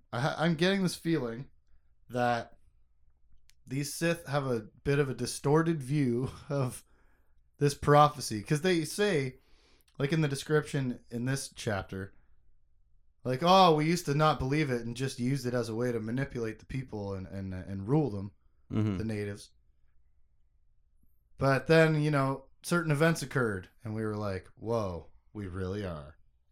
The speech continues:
Speaker 1: <laughs> Like, I don't know. I get the feeling that
Speaker 2: Yeah.
Speaker 1: it's gonna turn out to be, like, a twisted prophecy type of thing, right?
Speaker 2: Yeah, it's gonna be like Jason's prophecy, where it's, uh, yeah, okay, things are happening,
Speaker 1: Yeah.
Speaker 2: but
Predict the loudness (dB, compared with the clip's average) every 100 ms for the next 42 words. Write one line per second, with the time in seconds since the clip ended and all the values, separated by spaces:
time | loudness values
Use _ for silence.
0 | _ -12 -12 -20 -20 -8 -2 -2 -4 -14
1 | -20 -20 -20 -20 -20 -20 _ _ _ _
2 | -20 -6 -2 0 0 0 0 0 2 4
3 | 6 4 2 0 0 0 0 0 -2 -2
4 | -2 -2 -6 -8 -6 -6 -6 -10 -6 -6
5 | -6 -10 -14 -14 -12 -12 -14 -14 -14 -12
6 | -10 -6 6 8 10 8 4 2 -4 4
7 | 6 6 4 2 2 2 2 6 6 6
8 | 4 4 4 2 -2 2 4 4 2 -6
9 | -2 0 0 6 8 8 6 4 -6 -14
10 | -20 _ _ _ -20 -10 -8 -8 -6 -2
11 | 4 6 10 8 8 4 2 4 2 2
12 | 0 2 4 4 2 0 0 0 -2 -6
13 | 2 6 8 6 4 -8